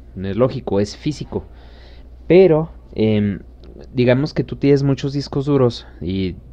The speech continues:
en este caso concreto que vamos a hacer, tenemos dos, dos unidades de estado, de estado sólido de ciento veinte gigas, pero lo que vamos a hacer es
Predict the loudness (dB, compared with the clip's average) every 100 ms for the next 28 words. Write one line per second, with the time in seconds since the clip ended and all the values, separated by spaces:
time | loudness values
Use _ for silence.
0 | -10 -2 0 0 0 0 2 2 0 0
1 | -2 -2 -4 -2 -4 -2 -4 -4 -4 -4
2 | -4 -6 -8 -14 -4 2 2 2 -2 -2
3 | -2 -2 0 2 4 2 0 -2 2 2
4 | 2 0 -2 -2 -4 -6 -14 -20 -20 -20
5 | -8 -4 0 0 0 -2 -4 -4 -4 -4
6 | -2 -4 -6 -20 -20 -20 -20 -20 -20 -20
7 | -6 4 6 6 4 2 0 0 -2 -2
8 | 0 4 2 0 -18